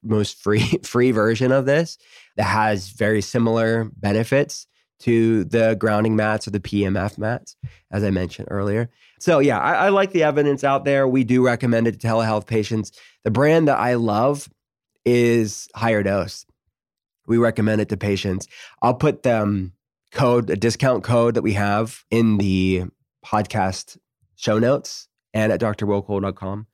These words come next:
But it's Cole fifteen, it's C O L E fifteen for Higher Dose. We have a long-standing relationship at the telehealth center with Higher Dose 'cause we recommend their sauna blanket, we recommend their P M F mat.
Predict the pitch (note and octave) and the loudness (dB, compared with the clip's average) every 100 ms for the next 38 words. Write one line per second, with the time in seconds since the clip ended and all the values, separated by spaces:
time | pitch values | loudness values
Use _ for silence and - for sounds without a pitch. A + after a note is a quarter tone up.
0 | _ _ - B2+ - - A2 G2 F#2 - | _ _ -2 -2 0 0 0 0 -4 -4
1 | F2+ E2 D#2 - G2 F2 F2 E2 F2+ - | -4 -2 -4 -2 0 0 -4 -6 -8 -12
2 | E2+ - E2 E2+ _ _ _ _ G2 F#2 | -20 -20 -20 -20 _ _ _ _ -6 -2
3 | F2+ F2+ F#2 G#2 A2 G2 G2 F#2+ F2 E2 | 0 0 0 0 -2 -2 -4 -2 -2 -4
4 | E2 D#2+ E2 E2+ F2 - D#2+ E2+ - _ | -4 -2 -2 -2 -2 -4 -6 -6 -8 _
5 | - G2+ F#2+ F#2 G2+ F2+ E2 - E2+ E2 | -6 -4 -4 -4 -2 -2 -4 -4 -2 -2
6 | E2 E2 D#2+ C2 G#1 - - - G2 F2+ | -2 -4 -4 -6 -6 -8 -10 -14 -8 -6
7 | - - - _ - A2 A2 F#2+ F2+ - | -6 -14 -20 _ -4 0 2 2 0 0
8 | B2+ A#2+ A#2+ A#2+ A#2 A#2 F2 G2 G2 F#2+ | 0 0 0 0 0 -2 0 -4 -4 -6
9 | F#2 F2+ E2+ - F2+ G#2+ B2+ - A#2+ A#2 | -4 -4 -6 -10 -8 -6 -6 -6 -6 -6